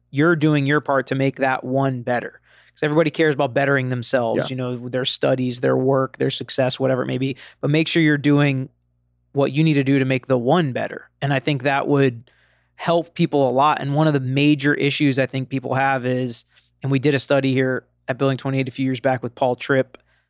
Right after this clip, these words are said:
Speaker 1: a marriage series, and his big thing was expectations. Like, people go into marriage with these expectations, they immediately get crushed because we're both sinners, and it's two sinners joining together for double the sin.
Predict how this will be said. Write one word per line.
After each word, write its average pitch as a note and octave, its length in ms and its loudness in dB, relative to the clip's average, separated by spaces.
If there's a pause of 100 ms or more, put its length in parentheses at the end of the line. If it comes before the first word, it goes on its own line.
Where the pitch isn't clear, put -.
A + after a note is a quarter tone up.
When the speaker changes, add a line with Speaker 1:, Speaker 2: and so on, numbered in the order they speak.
(200)
Speaker 1:
a C3 40 -18
marriage C3+ 520 -2 (200)
series, C3 640 0
and C3 240 -2
his C#3 260 2 (220)
big E3 240 2
thing D3+ 240 -2
was C#3 160 0
expectations. B2+ 840 -4
Like, B2 220 -4 (480)
people D#3 240 0
go D3 240 2
into C#3+ 180 0
marriage C3+ 380 0
with B2+ 80 -10
these B2+ 180 -2
expectations, C3+ 680 -2
they C3+ 120 0
immediately C3+ 600 0
get B2+ 380 -4 (360)
crushed - 560 -2 (480)
because D3 240 -2
we're C3+ 60 -2
both B2+ 220 -2
sinners, A#2+ 380 -2
and B2+ 100 -4
it's A#2+ 100 -10
two C3+ 160 -2
sinners C3 460 -2 (180)
joining C3 380 -2
together C3+ 340 0
for A#2+ 140 -8
double C3 260 0
the B2 100 -6
sin. B2 400 -4